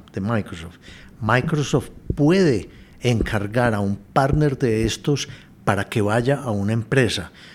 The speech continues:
Esto normalmente se lo anuncia Microsoft a la empresa y le da toda la garantía de que está autorizado para que haga esta auditoría.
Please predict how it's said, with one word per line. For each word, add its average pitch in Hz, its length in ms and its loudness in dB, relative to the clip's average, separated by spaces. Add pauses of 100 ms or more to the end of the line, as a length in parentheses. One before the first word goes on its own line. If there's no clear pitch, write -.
(180)
Esto 156 480 2
normalmente 113 800 -4
se - 200 -2
lo 98 160 -2
anuncia 98 540 -4
Microsoft 127 760 -2
a 113 60 -2
la 117 80 -2
empresa 135 560 -2 (500)
y 107 340 -2 (140)
le 101 200 -2
da 90 160 -6
toda 131 280 -2
la 131 120 0
garantía 139 560 0
de 120 140 -2
que 117 100 -4
está - 180 -6
autorizado 117 920 -2
para 90 260 -6
que - 160 -6
haga 92 380 -4 (360)
esta 104 300 -4
auditoría. 95 640 -6